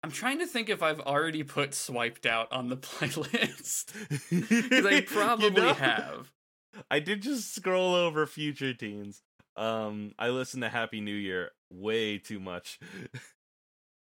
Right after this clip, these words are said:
Speaker 2: This might be a weird pairing, a, a odd one. Um,
Speaker 1: It probably wouldn't be the weirdest
Speaker 2: but,
Speaker 1: one.
Speaker 2: um, Keep Yourself Warm by Frightened Rabbit. Um, it's a, it's a song that is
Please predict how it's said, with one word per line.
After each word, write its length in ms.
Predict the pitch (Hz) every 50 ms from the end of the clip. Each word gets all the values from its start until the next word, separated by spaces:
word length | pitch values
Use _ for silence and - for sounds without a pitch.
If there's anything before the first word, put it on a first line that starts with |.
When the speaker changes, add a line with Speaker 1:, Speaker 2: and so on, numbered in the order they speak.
| _ _ _
Speaker 2:
This 180 | 175 196 - -
might 160 | 269 254 -
be 160 | 190 160 131
a 60 | 110
weird 360 | 95 87 92 98 101 95 85 -
pairing, 460 | - 92 78 73 58 64 71 - - _ _ _ _ -
a, 360 | - 104 101 90 60 80 101 85
a 20 |
odd 300 | 73 95 95 98 101 90
one. 320 | 80 80 76 65 73 101 - _ _ _ _
Um, 480 | - 98 98 92 87 85 85 85 82 80 -
Speaker 1:
It 60 | - -
probably 240 | 180 185 190 196 180
wouldn't 180 | 175 175 156
be 100 | 139 143
the 100 | 135 127
weirdest 200 | 123 120 117 117
Speaker 2:
but, 160 | 120 123 117 110
Speaker 1:
one. 140 | 104 113 - _ _ _ _ _ _ _ _ _ _ _ _ _ _ _ _ _ _ _ _ _ _ -
Speaker 2:
um, 260 | 117 123 123 117 113 - -
Keep 220 | - 196 196 - 214
Yourself 400 | 196 - - 185 170 - - -
Warm 260 | 107 107 101 92 85
by 120 | 90 87
Frightened 360 | 90 - 107 101 - - 95 85
Rabbit. 340 | 80 80 78 - - - - _ _ _ _ -
Um, 320 | 117 113 110 107 104 107 - -
it's 220 | 127 123 - - -
a, 520 | 127 123 123 117 113 107 104 101 98 92 - - - _ _ _ _ _ _ _ _ _ _ _ _ _ _ _ _ _ _ _ -
it's 140 | 160 156 -
a 60 | 160 147
song 420 | - - 160 156 160 165 175 180
that 160 | 165 156 -
is 340 | 127 117 107 - - -